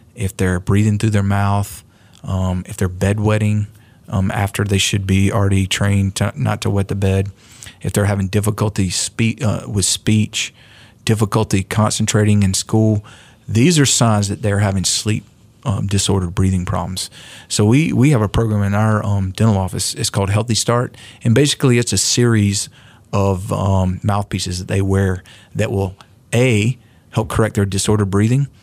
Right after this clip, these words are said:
but more importantly, it helps to develop their jaw so that they have enough room for their teeth and so that their teeth will come in straight. And so that's really a nutshell what Healthy Start is. And that's very, very important because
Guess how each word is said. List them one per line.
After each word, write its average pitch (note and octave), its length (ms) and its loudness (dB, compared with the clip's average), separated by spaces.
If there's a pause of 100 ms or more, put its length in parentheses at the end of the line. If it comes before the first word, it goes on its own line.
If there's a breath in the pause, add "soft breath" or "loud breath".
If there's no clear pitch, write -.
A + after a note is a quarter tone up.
(340 loud breath)
but A#2 480 0
more B2 180 4
importantly, G2+ 500 2
it F#2+ 80 -4
helps B2 460 -2 (200 loud breath)
to A2+ 100 2
develop G#2+ 460 0
their G#2 120 2
jaw G2 440 0
so - 160 -4
that G2 120 -4
they G#2 120 2
have G#2 160 2
enough G2 240 0
room G2+ 240 4
for G#2 120 0
their G2 120 4
teeth A2 400 0 (300 loud breath)
and - 120 2
so G#2+ 100 2
that G#2 80 0
their G2 120 2
teeth G#2 360 0
will F2 120 -2
come F#2 220 2
in F2 120 2
straight. - 460 -4 (400 loud breath)
And G2+ 120 2
so A2 100 2
that's A#2 300 0
really A2 320 2
a G2 40 2
nutshell G2 400 0
what F#2 100 0
Healthy G2+ 200 0
Start G2 300 0
is. F#2 280 0 (360 loud breath)
And A2+ 120 4
that's D3+ 140 2
very, C3+ 300 4
very A#2 140 2
important G#2 380 2
because F#2+ 320 0